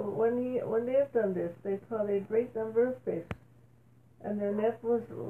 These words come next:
their, and their net was breaking. So they signaled to their partners in the boat to come and help them. And they came and filled the, uh,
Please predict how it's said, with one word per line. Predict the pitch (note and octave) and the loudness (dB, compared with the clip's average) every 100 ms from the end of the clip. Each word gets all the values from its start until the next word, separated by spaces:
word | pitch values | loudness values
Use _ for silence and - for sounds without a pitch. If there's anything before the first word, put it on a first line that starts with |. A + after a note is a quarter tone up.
| G#3+ | -2
their, | A3 G#3+ - - - - - | 0 0 -4 -6 -6 -8 -6
and | G3 G#3 | -4 -2
their | G#3 | 0
net | A3 A#3 A#3 | 2 2 4
was | A3+ - | 4 2
breaking. | G#3 G3+ G3 F#3 F#3 F#3 - - _ - - - - - - | 0 0 0 -6 -6 -10 -16 -20 _ -20 -20 -20 -20 -14 -2
So | A3 | 0
they | G#3 G#3 G#3 | 0 -4 -4
signaled | C4 C#4+ D4 C#4+ - | -8 -6 -4 -6 -6
to | B3 | 2
their | A#3+ | 2
partners | A#3+ G#3+ F#3+ F3+ E3+ E3+ - - | 2 0 0 0 -6 -8 -10 -2
in | A3+ C4+ | -2 0
the | C#4+ | -6
boat | C4 G#3 F#3 - - - _ - - - | -2 0 0 -2 -12 -20 _ -16 -14 -12
to | - D4+ - | -10 -10 -4
come | F#3+ F3 F#3+ | -2 -2 -4
and | G#3 G#3 | -4 -2
help | A3 F#3 - | -2 -2 -4
them. | G3 - - - - - - _ _ _ - - - - - - - - - - - - - - - - - - | -12 -12 -16 -18 -18 -20 -20 _ _ _ -20 -20 -20 -20 -20 -20 -20 -20 -20 -20 -20 -20 -20 -20 -20 -20 -10 -2
And | A#3 | 2
they | A3+ A3 | 4 2
came | B3 A#3 B3 B3+ C#4 | 4 4 4 0 -2
and | A3+ A3 A3 | -2 -2 4
filled | A#3+ A#3 A#3+ A#3+ | 8 8 6 4
the, | A3+ | 2
uh, | A3+ - F#3+ F#3+ | 4 4 4 2